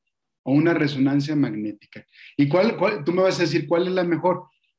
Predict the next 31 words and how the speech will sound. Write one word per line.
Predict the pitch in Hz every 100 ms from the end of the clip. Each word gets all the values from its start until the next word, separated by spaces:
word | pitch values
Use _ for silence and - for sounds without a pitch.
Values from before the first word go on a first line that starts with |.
| _ -
La | 143 143
que | 151
en | 147
tu | 151
centro | 143 202 220 254
hospitalario | 240 - 196 165 156 160 180 214 175
y | 160
los | 143 139
recursos | 135 170 160 196
del | 156 156
paciente | 147 131 156 156 151 220 - _ _ _ _
sean | - 143 127
lo | 139
mejor, | 147 143 202 143
¿no? | 180 220 - - _
Si, | - 156 151 147
si | 156
en | 147 156
mi | 156
centro | 147 185 208
hospitalario | 202 190 - 170 175 170
no | 156 160 160 165
hay | 170 170 -
resonancia | 156 151 - 147 151 151 143 143
o | 135
no | 147
hay | 165
exper-, | 170 - - 165 160
área | 147 160 160
de | 147
expertise, | 143 - 139 - 180